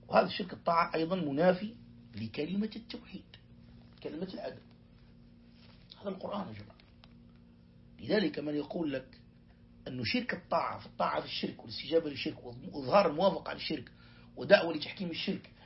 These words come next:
هذا النوع من الكفر دون كفر، هذا لم يفهم التوحيد الذي جاء في القرآن.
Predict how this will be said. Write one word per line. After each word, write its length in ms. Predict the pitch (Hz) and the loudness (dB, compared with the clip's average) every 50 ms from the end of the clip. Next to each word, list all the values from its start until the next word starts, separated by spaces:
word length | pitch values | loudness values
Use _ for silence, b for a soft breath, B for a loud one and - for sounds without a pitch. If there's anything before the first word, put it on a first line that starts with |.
| B B | B B
هذا 340 | - 127 131 135 131 135 139 | -8 -6 -6 -4 -4 -4 -2
النوع 360 | 147 160 196 208 180 143 147 | 0 2 2 2 2 0 -2
من 200 | 151 156 147 143 | -4 -4 -4 -4
الكفر 420 | 135 135 131 - 202 190 180 151 | -4 -4 -2 0 0 0 0 -2
دون 180 | 147 156 156 147 | -2 -2 -4 -4
كفر، 300 | - - 202 - 170 - | -4 -4 -4 -2 -2 -2
هذا 80 | 135 | -2
لم 140 | 123 131 165 | -2 -2 -2
يفهم 220 | 185 175 - 143 127 | -2 -2 -2 -6 -10
التوحيد 320 | - - - 87 - - - - - - - - - - - - - - - - - - | -10 -12 -12 -14 -14 -18 -20 -20 -20 -20 -20 -20 -20 -20 -20 -20 -20 -20 -20 -20 -14 -10
الذي 240 | 147 143 147 143 147 | -6 -4 -4 -2 0
جاء 220 | 135 151 - - 120 | 2 2 2 2 0
في 80 | - | -8
القرآن. 280 | 104 - - 85 - | -12 -14 -14 -16 -16